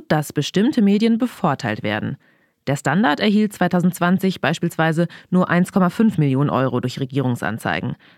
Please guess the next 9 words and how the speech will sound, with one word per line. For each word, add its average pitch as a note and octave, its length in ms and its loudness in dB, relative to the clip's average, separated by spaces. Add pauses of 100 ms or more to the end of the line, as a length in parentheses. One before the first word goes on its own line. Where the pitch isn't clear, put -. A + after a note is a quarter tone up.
Andere C#3 280 0
Qualitätsmedien F3 800 2 (180)
bewegen G3+ 320 2
sich A3+ 140 -2
in A3+ 60 0
einem G#3 240 0
ähnlich C3+ 360 0
niedrigen B2 400 -2
Bereich. F#2+ 500 -4